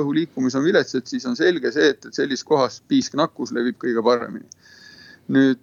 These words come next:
eh, kui edasi minna, et, et mis siis selleks teha, seda me kõik teame, et tuleks kontakte vältida, võimalusel töötada kaugemalt,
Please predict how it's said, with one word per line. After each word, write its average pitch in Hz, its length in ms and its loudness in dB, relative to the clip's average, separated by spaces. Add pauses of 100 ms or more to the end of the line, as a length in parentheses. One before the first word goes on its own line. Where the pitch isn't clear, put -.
eh, 131 400 2
kui 147 160 2
edasi 180 320 0
minna, 131 480 -4
et, - 220 -10
et 131 680 -2
mis 165 140 -2
siis - 180 -10
selleks 147 320 0
teha, 214 240 4
seda 135 180 -8
me 139 140 -4
kõik 156 160 -4
teame, 139 320 0
et - 80 -16
tuleks - 320 -8
kontakte 151 480 -4
vältida, 220 240 -2
võimalusel 127 800 2
töötada - 420 0
kaugemalt, 185 680 2